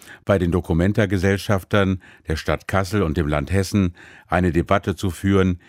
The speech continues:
die man aber auch im ganzen Land führen müsse. Wie verhält sich denn Antisemitismus, Rassismus,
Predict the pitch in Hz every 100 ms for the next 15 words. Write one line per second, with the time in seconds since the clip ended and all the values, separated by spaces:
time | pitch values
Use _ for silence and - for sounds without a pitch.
0 | - _ 95 90 90 87 80 85 87 95
1 | 92 98 101 98 107 117 - 80 73 67
2 | 65 73 69 67 _ - - - _ 98
3 | 82 98 101 92 92 - 92 78 92 98
4 | 78 85 82 - 104 - 101 101 - -
5 | 85 - 95 - 95 90 -